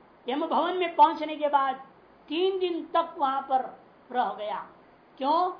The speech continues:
यमराज जी कहीं बाहर चले गए थे, वहां थे नहीं। हो सकता है इंद्र ने कोई मीटिंग बुलाया होगा, इमरजेंसी है, तो वह यमराज जी वहां मीटिंग में चले गए।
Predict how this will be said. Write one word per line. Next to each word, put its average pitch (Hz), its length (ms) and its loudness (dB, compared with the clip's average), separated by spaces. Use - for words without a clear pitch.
यमराज 247 420 -2
जी 294 540 -8
कहीं 262 240 -6
बाहर 247 340 2
चले 226 300 -12
गए 196 180 -14
थे, - 420 -20
वहां 233 140 -6
थे 240 280 -16
नहीं। 185 100 -16
हो 247 100 -6
सकता 269 280 0
है 277 100 4
इंद्र 269 160 -4
ने 269 120 -6
कोई 277 140 0
मीटिंग 277 400 -8
बुलाया 277 340 4
होगा, 285 500 2
इमरजेंसी 254 800 -6
है, 254 300 -6
तो 277 120 0
वह 302 140 4
यमराज 302 460 6
जी 320 100 -10
वहां 294 180 4
मीटिंग 294 300 -8
में 311 140 -8
चले 311 260 2
गए। 294 260 -4